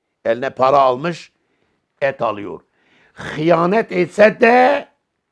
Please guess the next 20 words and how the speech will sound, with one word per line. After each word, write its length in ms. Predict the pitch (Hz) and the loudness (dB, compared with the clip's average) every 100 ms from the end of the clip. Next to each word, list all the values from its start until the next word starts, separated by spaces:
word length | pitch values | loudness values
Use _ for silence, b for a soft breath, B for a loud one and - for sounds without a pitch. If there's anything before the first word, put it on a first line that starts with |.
| - | 0
etmese 680 | 202 190 160 156 - 127 120 | 0 0 -2 -6 -6 -8 -8
de 240 | 107 87 | -10 -10
senin 300 | - 127 151 | -12 -10 -10
iradende 840 | 143 123 123 123 117 123 120 143 135 | -12 -8 -4 -4 -6 -10 -8 -8 -10
çıkmamıştır. 680 | 120 98 110 101 _ _ _ _ _ _ _ _ _ _ _ | -14 -16 -18 -18 _ _ _ _ _ _ _ _ _ _ _
Şimdi 160 | 104 | -20
sen 120 | 113 117 | -18 -16
mesela 380 | 113 113 120 | -16 -14 -14
ne? 380 | 123 135 131 123 _ _ _ _ _ _ _ _ _ - | -14 -12 -14 -16 _ _ _ _ _ _ _ _ _ -14
İmtihan 440 | 90 - 113 123 | -14 -6 -4 -4
etmek 380 | 127 123 110 107 | -8 -12 -14 -16
için. 320 | 87 - 80 _ b b b | -16 -18 -18 _ b b b
Fe 140 | 127 | -8
izâ 280 | 127 151 117 | -4 -4 -2
âde. 460 | 147 143 98 - _ | -4 -4 -6 -12 _
Çocuk 420 | - 123 147 110 | -10 -8 -8 -8
döndü. 460 | 143 143 139 120 - _ b b b | -6 -4 -4 -8 -10 _ b b b
Ve 140 | 113 110 | -10 -6
kad 180 | 139 135 | -6 -6
khânel 600 | - 147 147 143 139 | -6 -4 -4 -4 -6